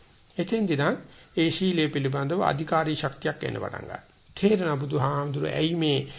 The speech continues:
ශීලයේ පැනෙව්වේ මේ අපිව විනයගරුක කරන්න නෙවෙයි හුදු. ඒකෙන් ප්‍රයෝජනයක් පිණිස.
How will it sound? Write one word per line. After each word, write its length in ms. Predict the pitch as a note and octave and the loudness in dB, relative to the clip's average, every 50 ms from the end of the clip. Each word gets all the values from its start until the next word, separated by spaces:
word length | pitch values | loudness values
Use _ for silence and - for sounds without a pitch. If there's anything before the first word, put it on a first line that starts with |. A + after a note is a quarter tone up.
| - - - | -16 -16 -14
ශීලයේ 380 | - - - C#3+ C#3 C3+ C3 B2+ | -6 0 2 2 4 4 2 2
පැනෙව්වේ 440 | C3 B2 B2 C3 C3+ C3+ C3 B2+ B2 | 2 2 2 4 2 2 2 2 2
මේ 120 | B2 A#2+ | 0 -2
අපිව 260 | A#2 A2+ A2+ B2 A#2 A2+ A2+ G#2+ | -2 -4 -4 -4 -4 -4 -4 -4
විනයගරුක 540 | - A#2+ B2+ C3+ C3+ C3+ C3 C3 C3 C3 B2+ C3 | -2 0 2 4 4 4 4 4 2 2 0 -2
කරන්න 280 | B2+ B2+ A#2 G#2+ G#2+ G#2+ | -2 -2 -2 -2 -2 0
නෙවෙයි 260 | A#2 C#3 D3+ D3 B2 | 2 4 4 4 4
හුදු. 280 | G#2+ C#3 E3+ F3+ F#3 - - - - - - - - - - - - - - | 4 4 6 6 6 4 2 -2 -14 -20 -20 -20 -20 -20 -20 -20 -20 -20 -20
ඒකෙන් 220 | _ - - B2+ A#2+ | _ -10 -6 -6 -2
ප්‍රයෝජනයක් 580 | A#2 D3+ E3 F3 F3 D#3 C#3 B2+ B2 A2+ A2+ | 2 2 2 2 2 2 0 0 0 -2 -4
පිණිස. 280 | - G#2+ - - - | -8 -10 -10 -10 -12